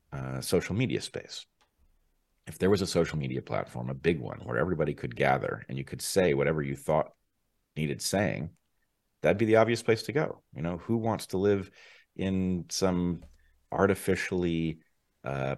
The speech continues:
pruned environment where you ca-, you know, somebody is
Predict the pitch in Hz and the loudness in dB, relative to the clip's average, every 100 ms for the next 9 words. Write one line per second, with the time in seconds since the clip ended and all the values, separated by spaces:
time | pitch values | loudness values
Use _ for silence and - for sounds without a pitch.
0 | - - 110 104 98 90 73 73 78 71 | -8 -6 -2 0 0 -2 -2 -2 0 2
1 | 85 85 78 71 - 69 65 67 - - | 4 4 2 -2 -2 0 2 0 -4 -20
2 | - - 78 - - - _ 80 71 69 | -16 -12 -12 -14 -18 -20 _ -6 -4 -4
3 | - 95 98 82 76 71 | 0 2 4 4 2 0